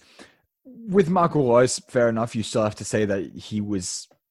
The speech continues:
he made his comeback during preseason, so he might still be fitness-wise. It's a little bit, a little bit too early. Julian Brandt, I don't know what the deal is because he, I mean, he,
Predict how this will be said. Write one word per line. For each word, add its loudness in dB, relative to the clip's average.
he -2
made 2
his -6
comeback -4
during -4
preseason, -2
so -6
he -4
might 0
still -4
be -2
fitness-wise. -4
It's -4
a 2
little 2
bit, -6
a -4
little -2
bit -6
too -6
early. -2
Julian 0
Brandt, -4
I -10
don't -6
know -6
what -10
the -20
deal -6
is -8
because -8
he, -6
I -4
mean, -2
he, -4